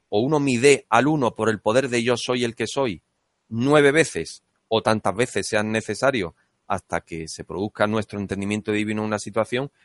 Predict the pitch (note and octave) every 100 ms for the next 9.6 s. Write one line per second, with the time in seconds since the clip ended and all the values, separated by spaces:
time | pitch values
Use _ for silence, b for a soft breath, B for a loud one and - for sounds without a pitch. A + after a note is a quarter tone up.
0 | _ B2 C3+ D3+ D#3 E3+ D#3+ C3 A2+ B2+
1 | C3+ A2+ A2 A#2+ C3 C#3 - _ _ _
2 | F#2+ F2+ G#2 B2+ G#2 G2+ C3 C#3 C#3 C3+
3 | E3 G3+ _ _ - B2+ G#2+ G2+ D#2+ D2
4 | C3+ D3+ _ _ - B2+ A#2+ D#3 D#3 D3
5 | D#3 D#3 C#3+ D3+ D3 C#3 D#3+ E3 - _
6 | _ - A2 C#3 D3 C#3 - C#3 C#3+ D3+
7 | E3 F3+ - A2+ G#2+ A2+ D3 D3+ - D#3
8 | C#3 C#3 B2+ A#2+ A2 D#3 D#3+ E3 E3+ C3
9 | A2+ A#2+ - G#2+ C#3